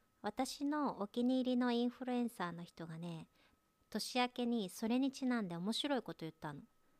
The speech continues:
その漢字一文字ってやつは、一年振り返った年の瀬に決まるんやけど、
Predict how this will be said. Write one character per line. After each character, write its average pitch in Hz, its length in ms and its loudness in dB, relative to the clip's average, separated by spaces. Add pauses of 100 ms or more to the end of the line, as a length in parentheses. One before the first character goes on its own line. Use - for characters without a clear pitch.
(200)
そ - 220 -2
の 240 360 4
漢 277 280 2
字 311 100 -4
一 320 220 -4
文 262 160 2
字 175 80 -6
っ 165 60 -4
て - 160 -6
や 175 80 -2
つ - 180 -12
は、 185 340 0 (240)
一 - 240 -4
年 302 200 2
振 202 120 -4
り 196 100 -4
返 196 260 -4
っ - 20 -4
た - 160 -12
年 190 260 -4
の 190 80 -2
瀬 185 160 -6
に 170 80 -8
決 - 160 -10
ま 180 160 -4
る 190 80 -6
ん 170 80 -6
や 156 100 -12
け - 120 -10
ど、 247 240 -2